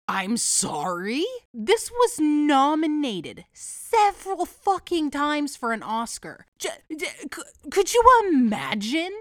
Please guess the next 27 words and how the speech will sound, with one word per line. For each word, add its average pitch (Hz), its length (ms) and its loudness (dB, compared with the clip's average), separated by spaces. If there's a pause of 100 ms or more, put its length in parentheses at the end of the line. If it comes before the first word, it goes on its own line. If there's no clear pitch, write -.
(140)
if 302 140 -4
this 269 280 -4
was 285 160 0
about 240 280 0
a 196 60 -6
twenty-five-year-old 214 1000 -4
man 180 340 -6
having 208 300 -4
a 190 40 -6
romantic 175 640 -6
relationship 180 540 -8
with - 120 -8
a 147 60 -12 (160)
fifteen-year-old 185 840 -8
girl? 170 540 -2 (140)
Children 440 420 0
are 370 100 2
children, 302 720 -2
regardless 262 720 0
of 269 140 -4
their 269 160 2
sex. 302 500 -2
Like, 269 160 -2
what 277 240 0
are 359 80 0
you 359 220 0
doing? 226 680 -2